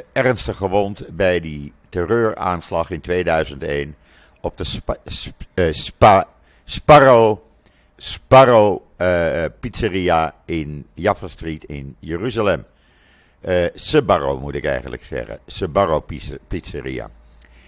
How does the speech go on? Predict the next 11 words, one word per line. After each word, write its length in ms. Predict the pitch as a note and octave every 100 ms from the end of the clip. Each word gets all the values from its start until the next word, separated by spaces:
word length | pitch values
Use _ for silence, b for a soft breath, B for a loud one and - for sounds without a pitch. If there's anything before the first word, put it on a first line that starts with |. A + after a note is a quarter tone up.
| b b b
Eh, 680 | - G2+ G2+ G2+ G2 G2 F2+ _
dat 140 | G2 F#2+
was 160 | G2+
die 80 | G2
terreuraanslag 960 | - F2+ G#2 F#2+ F2+ - F2+ E2 - -
waarbij 500 | - E2+ E2 F2+ E2+
ook 360 | E2+ F2+ - -
de 120 | E2
familie 400 | - E2+ D#2 D2
Schuiverschoer-, 800 | - G2 F2+ D2 - F2+ D#2 C#2+ _
Sch-, 300 | - -